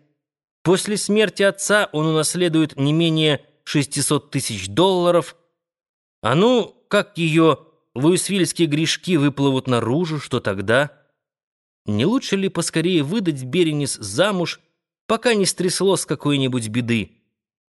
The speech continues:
"Вопрос серьёзный", сказал Каупервуд спокойно. "А вы уверены, что она любит этого молодого человека?" "Ну, не знаю.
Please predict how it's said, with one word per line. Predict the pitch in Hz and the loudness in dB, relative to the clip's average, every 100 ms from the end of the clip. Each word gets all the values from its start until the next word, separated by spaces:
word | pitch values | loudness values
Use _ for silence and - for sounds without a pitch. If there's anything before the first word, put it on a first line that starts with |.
| - | -10
"Вопрос | 101 82 76 95 104 110 - - _ _ _ _ | -8 -6 -6 -2 -2 -2 -6 -10 _ _ _ _
серьёзный", | - 92 87 87 151 123 95 85 76 _ _ _ _ _ _ - | -10 -8 -6 -2 -2 -2 -6 -10 -12 _ _ _ _ _ _ -16
сказал | - 104 104 101 | -6 -4 -2 -2
Каупервуд | - 107 104 104 101 - | 0 0 0 -4 -6 -8
спокойно. | 110 104 110 101 98 87 _ _ _ _ _ _ _ _ | -6 -2 -2 0 -2 -6 _ _ _ _ _ _ _ _
"А | 95 90 | -2 -2
вы | 101 107 107 107 95 _ _ _ _ _ _ _ - | 0 0 0 -2 -4 _ _ _ _ _ _ _ -12
уверены, | 95 90 117 185 165 139 113 | -8 -4 -2 -2 -2 -4 -4
что | - 113 104 | -4 0 0
она | 104 107 110 101 _ _ _ _ _ _ - | 2 0 0 -2 _ _ _ _ _ _ -8
любит | 98 135 180 107 87 | -4 -2 -2 -4 -6
этого | 95 87 95 101 | -8 -6 -4 -2
молодого | 101 101 98 101 95 | 0 0 0 -2 -4
человека?" | - 135 135 113 87 87 - _ _ _ _ _ _ _ _ _ _ _ _ | -6 -6 -4 -4 -6 -10 -14 _ _ _ _ _ _ _ _ _ _ _ _
"Ну, | 110 170 | -2 0
не | 208 196 | 0 0
знаю. | 233 254 120 95 | 0 2 0 0